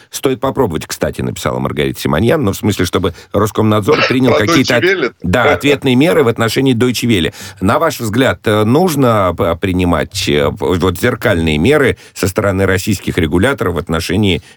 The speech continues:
Speaker 1: там, Deutsche Welle то-, того же?
Speaker 2: А, понимаете, э, вот прям руки чешутся, не только у Маргариты Симоновны,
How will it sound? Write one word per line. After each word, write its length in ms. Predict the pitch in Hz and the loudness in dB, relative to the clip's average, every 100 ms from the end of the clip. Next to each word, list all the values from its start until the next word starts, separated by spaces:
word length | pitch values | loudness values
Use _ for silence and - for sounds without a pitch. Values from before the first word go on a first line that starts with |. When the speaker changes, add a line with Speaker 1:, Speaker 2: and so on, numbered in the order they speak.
| _ | _
Speaker 1:
там, 260 | - 64 57 | -6 -4 -2
Deutsche 340 | 65 110 - | -2 0 0
Welle 240 | 67 60 - | -2 -4 -4
то-, 360 | 50 - 50 | -6 -4 -6
того 240 | - 50 50 | -4 -4 -6
же? 140 | 50 - _ _ _ - | -10 -20 _ _ _ -2
Speaker 2:
А, 280 | 135 123 151 | 2 2 0
понимаете, 680 | 160 220 254 247 151 120 - _ _ _ | 0 0 0 0 0 -2 -8 _ _ _
э, 480 | 143 156 135 131 123 120 - - _ _ _ _ _ _ - | 0 2 2 2 0 -4 -12 -20 _ _ _ _ _ _ -4
вот 160 | 127 - | -2 0
прям 240 | 165 165 | 0 2
руки 280 | 214 233 - | 0 -4 -10
чешутся, 640 | - 139 113 - - 85 90 | -6 -4 -4 -8 -8 -4 -2
не 120 | 127 | -2
только 280 | 151 196 107 | -2 -2 -2
у 60 | |
Маргариты 500 | 95 95 95 92 87 | -2 -2 -2 -2 -6
Симоновны, 580 | - - 85 85 85 - | -10 -8 -6 -4 -4 -8